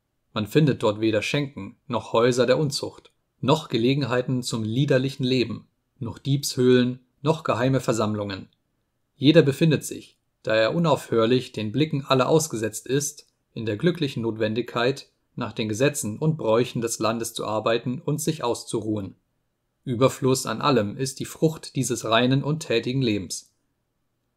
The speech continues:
Der Wohlstand verbreitet sich in gleicher Weise über alle Glieder dieser bewundernswerten Gesellschaft. Armut und Elend sind dort unbekannt.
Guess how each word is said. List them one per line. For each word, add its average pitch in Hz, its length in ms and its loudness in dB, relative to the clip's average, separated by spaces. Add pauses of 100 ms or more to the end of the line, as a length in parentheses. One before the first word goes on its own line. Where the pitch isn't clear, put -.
(140)
Der 104 120 0
Wohlstand 123 520 2
verbreitet 120 520 -4
sich 127 200 -2
in 113 100 -10
gleicher 120 400 0
Weise 113 340 2
über 117 280 -4
alle 131 200 2
Glieder 120 440 0
dieser 120 260 -4
bewundernswerten 123 720 -2
Gesellschaft. 117 640 -4 (520)
Armut 113 520 0
und 131 180 -6
Elend 113 440 4
sind 110 260 -6
dort 127 180 0
unbekannt. 110 600 -4